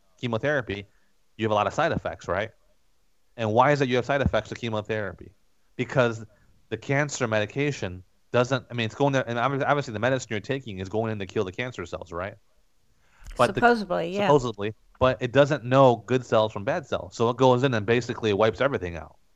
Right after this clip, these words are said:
Speaker 2: Right.
Speaker 1: So that's why you get all the nausea, the hair loss, all those nasty side effects,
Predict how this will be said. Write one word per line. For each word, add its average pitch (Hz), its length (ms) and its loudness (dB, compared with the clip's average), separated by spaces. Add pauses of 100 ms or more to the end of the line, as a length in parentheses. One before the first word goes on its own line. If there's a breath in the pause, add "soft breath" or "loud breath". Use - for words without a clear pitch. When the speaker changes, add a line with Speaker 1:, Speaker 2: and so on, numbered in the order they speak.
(260)
Speaker 2:
Right. 160 320 -16 (760)
Speaker 1:
So 120 100 0
that's 117 120 2
why 127 100 10
you 110 100 0
get 110 100 6
all 107 60 8
the 101 80 0
nausea, 110 640 4 (260 loud breath)
the 101 80 0
hair 117 220 8
loss, 110 260 6
all 113 80 2
those 104 120 4
nasty 113 260 0
side 156 160 4
effects, 113 340 2